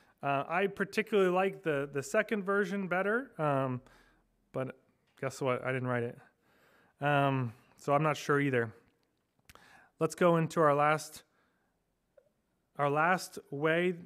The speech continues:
that we walk worthy of God. We give thanks to the Father.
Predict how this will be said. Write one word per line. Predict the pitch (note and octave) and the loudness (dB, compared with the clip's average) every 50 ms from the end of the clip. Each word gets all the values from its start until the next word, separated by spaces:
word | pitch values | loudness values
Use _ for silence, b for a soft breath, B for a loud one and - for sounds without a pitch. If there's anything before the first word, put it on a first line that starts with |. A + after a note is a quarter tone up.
| - _ - | -20 _ -4
that | - C#3+ C#3 C3+ | -2 -2 -2 -2
we | C#3+ C#3+ C3+ | -2 -4 -4
walk | C3+ C#3 D3 D#3 E3+ D#3+ - - | 0 0 2 2 2 0 -4 -8
worthy | C#3 C#3 C#3+ D3+ D#3+ E3 E3+ D#3+ F3+ E3+ E3 | -4 0 2 2 2 2 2 -2 -2 -4 -4
of | D3+ C#3+ C3+ B2+ | -4 -4 -4 -2
God. | B2+ C#3 C#3+ D3 D3+ D#3+ D#3+ E3+ E3 D#3+ _ _ _ _ _ _ _ _ _ _ _ _ _ _ _ - - - _ _ _ _ _ _ _ _ _ _ _ _ _ _ _ _ _ _ - | 0 2 2 2 2 0 -2 -6 -8 -12 _ _ _ _ _ _ _ _ _ _ _ _ _ _ _ -20 -20 -20 _ _ _ _ _ _ _ _ _ _ _ _ _ _ _ _ _ _ -12
We | C#3 C3 | -8 -4
give | D3+ D3 C#3 D3 | -2 -2 -2 -2
thanks | - - D#3 D#3 E3 E3 D#3+ - | -4 -4 -4 -2 -2 -4 -6 -8
to | - E3 | -6 -6
the | D3 D3 C#3 | -4 -4 -4
Father. | - - B2+ A#2+ A#2+ A#2 A2+ A2 | -2 -2 0 0 -2 -4 -8 -14